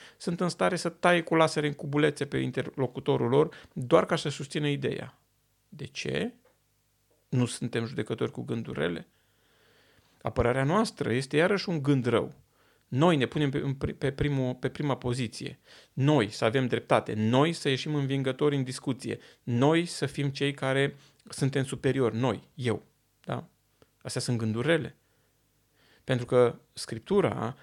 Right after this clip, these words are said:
ne spune că iubirea de semeni trebuie să ne guverneze viața. Eu sunt de acord că trebuie să existe o imagine de sine bună și întotdeauna voi susține asta.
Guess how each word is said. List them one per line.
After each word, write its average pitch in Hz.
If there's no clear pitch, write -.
ne 131
spune 135
că 127
iubirea 151
de 127
semeni 175
trebuie 120
să 120
ne 117
guverneze 113
viața. 110
Eu -
sunt 175
de 170
acord 190
că -
trebuie 139
să 139
existe 135
o 131
imagine 131
de 120
sine 120
bună 127
și -
întotdeauna 123
voi 165
susține 117
asta. -